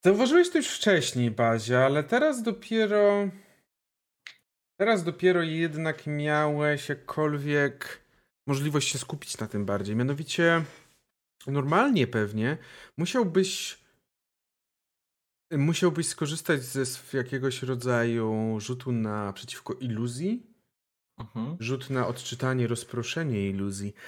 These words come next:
Speaker 1: Ale widzisz, że teraz, kiedy się skupiłeś mocniej na tej takiej zabudowie pod schodami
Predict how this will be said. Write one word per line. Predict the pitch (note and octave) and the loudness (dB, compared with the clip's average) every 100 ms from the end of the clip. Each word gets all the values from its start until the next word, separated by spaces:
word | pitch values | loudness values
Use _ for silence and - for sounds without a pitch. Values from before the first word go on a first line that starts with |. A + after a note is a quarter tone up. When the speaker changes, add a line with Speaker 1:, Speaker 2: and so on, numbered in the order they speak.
| - - | -20 -6
Speaker 1:
Ale | - C#3 | 2 2
widzisz, | D#3 G#3+ B3+ | 2 0 0
że | G3+ F#3 - - _ _ _ | 0 0 -4 -20 _ _ _
teraz, | A3 A3+ F3+ C3 - | 4 6 6 4 0
kiedy | D3 | -6
się | C#3+ D3+ | -6 -6
skupiłeś | - D#3+ B2+ - G3 G#3+ D#3 - | -6 -8 -6 -2 4 4 4 2
mocniej | D3 C#3 C3+ B2+ A#2 | -2 -2 -4 -2 -2
na | A#2 A#2 | -2 -2
tej | B2 A#2+ | -4 -4
takiej | B2 B2 B2+ B2+ B2 A#2+ - - - _ _ _ _ - - - _ _ _ _ _ _ C#3 B2+ - _ _ _ | -4 -4 4 6 6 4 -6 -20 -20 _ _ _ _ -20 -20 -20 _ _ _ _ _ _ -10 -10 -12 _ _ _
zabudowie | C3+ E3+ C#3+ D3 B2 F3 G3 A#2 G#2+ - - - | 0 2 2 0 4 6 4 0 -4 -4 -6 -8
pod | A2+ B2 - G#2+ - _ _ _ - | -8 -8 -8 -12 -14 _ _ _ -12
schodami | - A2+ B2 C3 C3+ D3 A3+ - | -6 -2 0 2 0 0 -2 -4